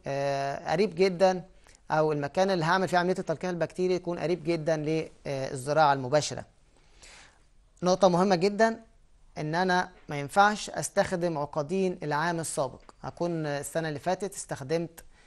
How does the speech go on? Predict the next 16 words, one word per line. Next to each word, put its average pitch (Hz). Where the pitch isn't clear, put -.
آه، 131
كميه 147
من 151
اكياس، 147
آه، 123
العقادين، 147
فاتبقى 165
كيسين 175
تلاتة 185
اقوم 180
راكنهم 170
للسنه 170
اللي 147
جايه. 143
ما 139
ينفعش، 151